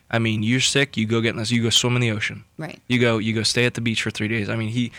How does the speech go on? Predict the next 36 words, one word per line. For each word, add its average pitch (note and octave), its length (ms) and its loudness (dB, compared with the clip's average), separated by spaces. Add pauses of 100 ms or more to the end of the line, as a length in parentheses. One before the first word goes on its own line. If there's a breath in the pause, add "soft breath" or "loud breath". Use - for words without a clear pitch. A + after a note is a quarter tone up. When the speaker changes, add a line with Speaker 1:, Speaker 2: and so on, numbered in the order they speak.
(140 loud breath)
Speaker 1:
he, C#3 340 2 (100)
you A#2+ 160 -2
know, G#2+ 140 -2
he B2 200 0
would A#2 260 0 (220)
swear A#2 380 2
that G#2+ 200 -6
the A2 80 -2
beach G#2+ 300 -2
heals G#2+ 500 0 (120)
everything. A2 360 -2
And B2+ 100 2
it's, - 160 -6
I, A2+ 160 2 (320 loud breath)
and A#2 180 0 (160)
what B2 180 4
I'm A2+ 120 2
hearing B2+ 240 4
is G#2+ 100 -2
it's - 260 -4
the A2+ 80 -2
salt, B2 300 2
right? - 300 2
Speaker 2:
Right, - 100 -16 (140)
right. G#3 220 2
Speaker 1:
I - 20 0
mean, A#2 60 2
it's G3+ 80 0
Speaker 2:
So F#3 60 4
Speaker 1:
the - 20 6
Speaker 2:
it's E3+ 100 4
that G3+ 160 6
Speaker 1:
salt - 40 0
Speaker 2:
salty G3 340 4
Speaker 1:
rinsing. F3+ 140 2
Speaker 2:
air. F3+ 260 2